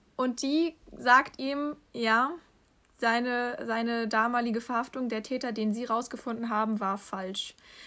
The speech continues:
Sie hat die große Story und heute Abend kriegt sie noch den letzten Hinweis, der ihr fehlt, um das ganze Puzzle zu lösen. Und dann wird sie ihm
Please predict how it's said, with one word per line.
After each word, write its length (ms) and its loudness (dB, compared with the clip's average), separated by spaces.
Sie 260 2
hat 160 2
die 80 2
große 380 4
Story 600 2
und 220 -4
heute 240 0
Abend 320 6
kriegt 320 -6
sie 80 -2
noch 240 0
den 240 0
letzten 400 -2
Hinweis, 500 0
der 140 -2
ihr 140 0
fehlt, 340 0
um 100 -2
das 160 -4
ganze 300 -2
Puzzle 340 -2
zu 140 -4
lösen. 400 4
Und 100 0
dann 160 0
wird 200 -2
sie 100 -6
ihm 400 0